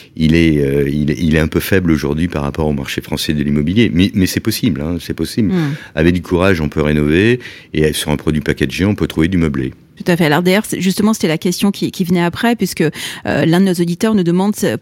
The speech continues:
Speaker 2: si je, je souhaite investir, est-ce qu'il vaut mieux avoir recours à la location nue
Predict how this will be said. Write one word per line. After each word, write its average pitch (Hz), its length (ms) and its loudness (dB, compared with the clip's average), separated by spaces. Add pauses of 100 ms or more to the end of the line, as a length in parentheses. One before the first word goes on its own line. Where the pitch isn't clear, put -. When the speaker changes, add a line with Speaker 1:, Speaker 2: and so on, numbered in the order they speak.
(200)
Speaker 2:
si 214 300 -2
je, 175 280 0
je 180 140 -2
souhaite 196 320 -2
investir, 208 640 0
est-ce 175 160 -4
qu'il 170 140 -4
vaut 180 100 2
mieux 190 260 2
avoir 175 220 0
recours 180 300 0
à 175 40 0
la 160 100 -2
location 175 480 -2
nue 220 220 2